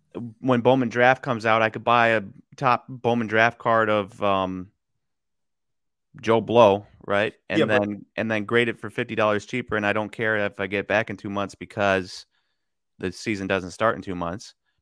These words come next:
Speaker 1: then sure, that would, that would affect it. You save fifty bucks, but otherwise,
Speaker 2: But
Speaker 1: not
Speaker 2: also, the
Speaker 1: really.
Speaker 2: people are spending that two grand have already probably been grading at a hundred fifty a card. You know what I'm saying?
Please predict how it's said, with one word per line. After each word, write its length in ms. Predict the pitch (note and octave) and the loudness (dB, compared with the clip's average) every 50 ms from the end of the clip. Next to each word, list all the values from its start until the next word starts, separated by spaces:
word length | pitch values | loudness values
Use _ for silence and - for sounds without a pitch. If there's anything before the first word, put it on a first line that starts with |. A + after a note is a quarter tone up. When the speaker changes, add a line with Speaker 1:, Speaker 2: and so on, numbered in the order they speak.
| _ _ _ _ _ _ | _ _ _ _ _ _
Speaker 1:
then 120 | G#2+ G#2+ G2+ | -6 -6 -4
sure, 320 | - - - D#3 B2 G#2 | -6 -4 -2 0 2 2
that 220 | G2 G#2 G#2 G#2 | 4 4 2 2
would, 220 | G2+ G2 F#2 D#2+ - | 2 -2 -4 -4 0
that 120 | - G#2+ | 0 0
would 100 | G2+ F#2+ | 2 0
affect 340 | F2+ - - F#2+ F2 - - | -2 -4 -4 -4 -4 -4 -6
it. 100 | G#2 G2 | -8 -8
You 160 | F#2+ G2+ G2+ | -8 -12 -12
save 240 | - - G2+ F#2+ - | -6 -6 -6 -6 -6
fifty 200 | - F#2+ - E2 | -8 -14 -14 -10
bucks, 440 | - F2 E2 - - _ - - _ _ _ _ - A#2+ _ | -10 -10 -12 -12 -18 _ -20 -20 _ _ _ _ -20 -12 _
but 280 | F2+ E2+ E2+ E2+ - _ _ _ | -8 -6 -6 -8 -12 _ _ _
otherwise, 640 | - G#2+ G2+ F#2 F2+ F2 E2+ F#2+ F2 F2 - - _ _ _ _ _ _ _ _ _ _ _ _ _ _ _ _ _ _ _ _ _ _ _ - - - - G2 | -6 -6 -6 -6 -6 -10 -12 -16 -16 -18 -20 -20 _ _ _ _ _ _ _ _ _ _ _ _ _ _ _ _ _ _ _ _ _ _ _ -20 -20 -20 -20 -8
Speaker 2:
But 140 | - C3 C3+ | -2 0 2
Speaker 1:
not 40 | C3+ | 4
Speaker 2:
also, 220 | C3 C#3 B2 - | 4 2 2 -2
the 60 | B2 | -6
Speaker 1:
really. 100 | B2 A#2+ | -6 -8
Speaker 2:
people 260 | A2+ B2+ C3+ A2+ C3 C3 | -6 -8 -8 -4 -2 -2
are 80 | B2+ | -2
spending 380 | A#2 - - B2 B2 B2 A#2+ A#2+ | -4 -6 -6 -4 -4 -4 -4 -6
that 160 | A#2 A2+ - | -8 -8 -8
two 160 | - A#2+ A#2+ G#2 | -10 -12 -12 -8
grand 300 | G#2 A2 A2 A2 A2 G#2+ | -6 -6 -4 -4 -4 -6
have 200 | G#2 G2 F2+ F#2+ | -8 -8 -10 -14
already 360 | - - A2 A2 G#2 G2+ - | -8 -4 -4 -4 -4 -4 -6
probably 260 | - G#2 G2+ G2 G2+ | -6 -6 -6 -4 -8
been 100 | G2+ G2 | -10 -10
grading 280 | F2+ F#2+ F#2+ F#2+ F#2+ F#2 | -8 -6 -6 -6 -6 -8
at 160 | F#2 F2+ - _ | -10 -12 -14 _
a 100 | F2+ F#2 | -18 -14
hundred 260 | F2+ G2 F2+ F2 F2 - | -10 -10 -10 -10 -10 -10
fifty 260 | F2 E2+ - - D2 | -12 -12 -12 -12 -16
a 40 | D2 | -16
card. 300 | - D2+ C#2+ C2+ C#2 _ _ _ _ _ _ _ _ _ _ _ _ _ _ _ _ _ _ _ _ _ _ _ _ _ _ _ _ _ _ - | -14 -16 -16 -16 -18 _ _ _ _ _ _ _ _ _ _ _ _ _ _ _ _ _ _ _ _ _ _ _ _ _ _ _ _ _ _ -2
You 100 | A#2 A#2 | 2 4
know 60 | A#2+ | 4
what 60 | A#2 | 4
I'm 60 | A2+ | 4
saying? 360 | G2+ A#2 A#2 A#2+ A#2 A2+ G#2 | 2 2 2 2 2 0 -4